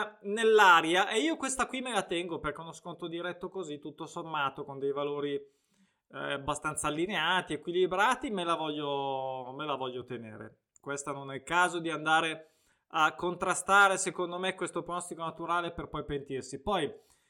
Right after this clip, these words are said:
Cittadella-Frosinone, anche qua una partita interessante, Frosinone che è tornato, insomma, a fare un po' meglio, Cittadella che si è abbioccato dopo un lungo periodo in positivo, anche se pieno di pareggi, gioca in casa.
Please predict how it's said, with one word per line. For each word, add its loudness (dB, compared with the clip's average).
Cittadella-Frosinone, 0
anche -2
qua 2
una 2
partita -4
interessante, -4
Frosinone -8
che -6
è -6
tornato, -6
insomma, -8
a -6
fare -6
un -10
po' -4
meglio, -4
Cittadella -4
che -6
si -8
è -4
abbioccato -8
dopo -8
un -6
lungo -6
periodo -4
in -4
positivo, -4
anche -4
se -6
pieno -4
di -6
pareggi, 0
gioca -4
in -4
casa. 2